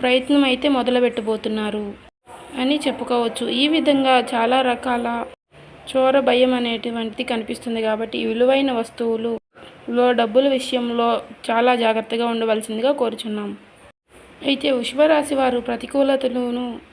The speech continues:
అనుకూలంగా మార్చుకోవడానికి శివారాధన తప్పనిసరిగా చేసుకోండి.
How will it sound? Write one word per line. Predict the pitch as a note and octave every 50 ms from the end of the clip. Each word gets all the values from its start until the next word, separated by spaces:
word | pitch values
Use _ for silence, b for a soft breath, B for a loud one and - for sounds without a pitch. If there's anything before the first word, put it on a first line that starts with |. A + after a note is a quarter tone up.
| -
అనుకూలంగా | - B3+ B3+ B3+ B3+ C4 C4+ C4 C4 C4 B3+ B3+ B3+
మార్చుకోవడానికి | A#3+ A#3+ A#3 A3+ A3+ - - - A#3 A#3 A3+ A#3 A#3 A#3 A3+ A3+ - A3+ A3 G#3 - - - _ _ _ _ - - - - - -
శివారాధన | - - - B3+ B3+ C4+ C4+ C#4 C#4 C4 B3 A#3+ A#3+ B3 B3
తప్పనిసరిగా | A#3+ - A3+ - - B3 B3 - B3+ A#3 A#3 A#3 B3
చేసుకోండి. | B3+ B3+ B3+ A#3 A#3 - - A#3+ A3+ A3+ A3 G#3+ A3